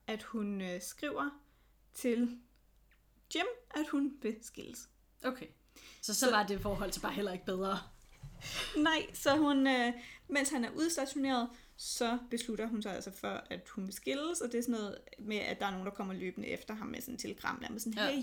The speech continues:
Speaker 1: your old woman is divorcing you."
Speaker 2: Ja.
Speaker 1: Altså sådan,
Speaker 2: Åh, stakkels
Speaker 1: "Nu,
Speaker 2: mand.
Speaker 1: nu skal du skilles." Ja, men jeg
Speaker 2: Ja.
Speaker 1: tror egentlig ikke, at han har været super påvirket af det,
Speaker 2: Nej.
Speaker 1: i den måde, han har fortalt om det på. Han har
Speaker 2: Nej.
Speaker 1: bare været sådan der.
Speaker 2: Matter of fact.
Speaker 1: Og det er så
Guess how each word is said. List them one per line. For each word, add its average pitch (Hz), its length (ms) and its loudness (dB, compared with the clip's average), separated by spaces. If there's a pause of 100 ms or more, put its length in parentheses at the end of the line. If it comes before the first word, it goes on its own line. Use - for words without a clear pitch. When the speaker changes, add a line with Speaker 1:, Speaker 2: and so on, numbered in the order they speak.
Speaker 1:
your - 200 -4
old 240 240 -4
woman 226 380 -2
is 220 180 -4
divorcing 214 600 -8
you." 202 100 -4
Speaker 2:
Ja. 220 160 -2
Speaker 1:
Altså 214 200 -2
sådan, 214 240 2 (180)
Speaker 2:
Åh, 190 80 -6
stakkels - 320 4
Speaker 1:
"Nu, 247 60 4
Speaker 2:
mand. 240 420 -4 (260)
Speaker 1:
nu 269 120 6
skal 262 180 2
du 233 40 0
skilles." 214 340 -2
Ja, 262 140 6
men 254 200 4
jeg 233 80 6
Speaker 2:
Ja. 220 40 -2
Speaker 1:
tror 311 160 4
egentlig 262 260 4
ikke, 254 180 0
at 262 60 -2
han 226 140 -2
har 190 80 -4
været - 180 -2
super 247 280 -2
påvirket 240 600 -2
af 185 120 -2
det, 202 80 0
Speaker 2:
Nej. - 120 -4 (200)
Speaker 1:
i - 100 -8
den 214 180 0
måde, 202 160 -2
han 214 100 -4
har 185 80 -6
fortalt 220 340 -4
om 190 120 -2
det 202 120 -8
på. 190 200 -2
Han 226 100 -2
har 180 60 0
Speaker 2:
Nej. - 60 -
Speaker 1:
bare 196 60 0
været 190 120 -2
sådan 190 160 -2
der. 190 80 -6 (640)
Speaker 2:
Matter 180 180 -2
of 175 60 -4
fact. - 340 -2 (300)
Speaker 1:
Og 220 180 -4
det 240 60 2
er 233 40 2
så 240 140 2